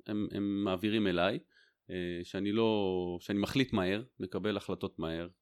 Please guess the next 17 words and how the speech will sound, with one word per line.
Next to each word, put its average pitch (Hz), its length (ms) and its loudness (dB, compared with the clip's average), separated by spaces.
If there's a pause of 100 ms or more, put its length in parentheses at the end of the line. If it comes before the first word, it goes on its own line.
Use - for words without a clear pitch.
לא 107 180 -4
עושה 110 380 0
עליהם 90 240 2
דאווינים, 85 380 2
משלם 113 320 2
להם 101 140 2
מה 95 80 0
שמגיע 92 400 0
להם, 90 160 0
ולפעמים 92 320 -2
קצת - 240 -8
יותר, 85 300 -4
אה, 82 400 -4
אם 82 80 -8
זה 87 100 -2
משהו 87 260 -4
מעניין. 85 400 -2